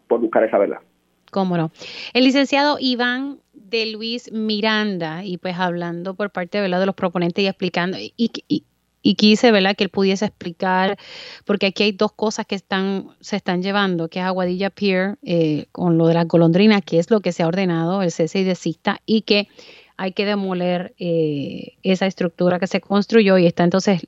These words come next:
Speaker 2: la otra finca que se está entonces haciendo otro proyecto que él no me pudo dar detalles, pero que él sostiene que, en cue-, ¿verdad?, que cuenta con,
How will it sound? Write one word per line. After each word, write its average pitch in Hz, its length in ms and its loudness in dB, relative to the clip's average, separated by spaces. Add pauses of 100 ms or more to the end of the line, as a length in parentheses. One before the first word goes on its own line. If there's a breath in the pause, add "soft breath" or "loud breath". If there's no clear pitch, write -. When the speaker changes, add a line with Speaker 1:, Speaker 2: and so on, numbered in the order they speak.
Speaker 2:
la 170 200 0
otra 180 220 0
finca 185 580 2
que 175 120 -2
se - 80 -2
está 165 240 -2
entonces 175 320 0
haciendo 175 340 0
otro 180 180 0
proyecto 185 380 0
que 175 80 0
él 175 80 2
no 190 60 2
me 208 80 2
pudo 202 240 -2
dar 202 120 0
detalles, 196 560 -2 (400 loud breath)
pero 208 160 0
que 202 120 -2
él 202 100 0
sostiene 247 480 -2
que, 190 240 -2
en 180 240 -2
cue-, 185 320 -6
¿verdad?, 180 320 -2
que 208 100 0
cuenta 180 300 0
con, 170 360 -2